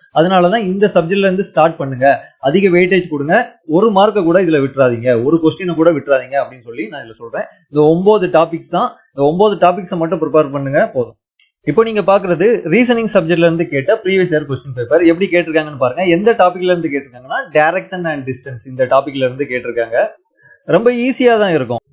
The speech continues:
So, எல்லா டாபிக்ஸ்ல இருந்தும் கொஸ்டின் பேட்டர்ன் இந்த மாதிரி தான் வரும். ரொம்ப ஈஸியான ஒண்ணு தான். ரெண்டாவது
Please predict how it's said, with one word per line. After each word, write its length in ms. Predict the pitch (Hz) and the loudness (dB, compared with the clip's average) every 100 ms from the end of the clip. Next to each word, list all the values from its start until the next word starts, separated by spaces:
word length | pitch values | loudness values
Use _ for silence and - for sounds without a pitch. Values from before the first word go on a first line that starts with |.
| _ | _
So, 120 | 151 | 2
எல்லா 220 | 147 170 220 | 4 6 4
டாபிக்ஸ்ல 400 | 220 208 208 190 | 4 0 -2 -4
இருந்தும் 200 | 190 262 | -4 -2
கொஸ்டின் 300 | 185 180 190 | -4 -4 0
பேட்டர்ன் 280 | 165 156 214 | 0 2 0
இந்த 220 | 156 147 | 0 0
மாதிரி 260 | 139 131 131 | 0 0 0
தான் 140 | 143 | 0
வரும். 200 | 120 123 | 0 -2
ரொம்ப 180 | 131 151 | -2 0
ஈஸியான 420 | 151 151 156 156 139 | 0 0 -2 -2 -4
ஒண்ணு 120 | 120 | -6
தான். 140 | 113 - _ _ _ _ _ _ | -10 -12 _ _ _ _ _ _
ரெண்டாவது 400 | 131 160 240 247 | 0 2 4 2